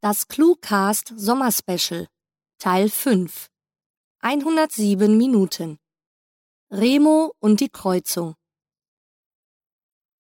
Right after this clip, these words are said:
Aufgewühlt und wütend stapfte Remo die Treppe des Wohnblocks hinunter, in welchem er zusammen mit Lea lebte, und versuchte angestrengt,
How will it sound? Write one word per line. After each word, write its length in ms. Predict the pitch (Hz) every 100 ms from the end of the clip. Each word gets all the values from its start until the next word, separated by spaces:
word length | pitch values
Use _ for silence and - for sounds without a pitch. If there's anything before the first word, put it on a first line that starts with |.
| _ _
Aufgewühlt 680 | 214 294 - 262 208 233 233
und 200 | - 190
wütend 480 | 180 208 220 226 220
stapfte 600 | 214 - 220 214 - 220
Remo 280 | 220 226 240
die 140 | 226
Treppe 340 | 214 262 - 220
des 240 | 185 -
Wohnblocks 480 | 190 214 208 208 -
hinunter, 600 | 214 208 214 208 220 214 _ _
in 140 | 233 226
welchem 300 | 240 254 277
er 160 | 269
zusammen 480 | - 254 247 254 285
mit 160 | 233 -
Lea 300 | 190 202 214
lebte, 640 | 214 214 - - 226 233 -
und 120 | 226
versuchte 520 | - 226 269 - 247
angestrengt, 760 | 254 302 220 - - 185 208